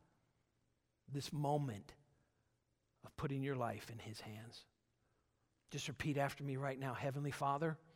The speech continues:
forgive me of my sin. I receive Jesus Christ today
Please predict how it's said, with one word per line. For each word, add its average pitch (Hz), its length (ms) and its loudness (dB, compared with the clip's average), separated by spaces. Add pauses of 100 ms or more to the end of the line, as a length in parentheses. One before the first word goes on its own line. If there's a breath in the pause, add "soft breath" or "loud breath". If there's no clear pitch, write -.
(1080 soft breath)
forgive 139 420 0
me 147 140 4
of 139 180 2
my 139 220 2
sin. 127 440 -4 (1900)
I 151 80 4
receive 165 560 2
Jesus 151 480 0
Christ 143 460 0
today 104 480 -8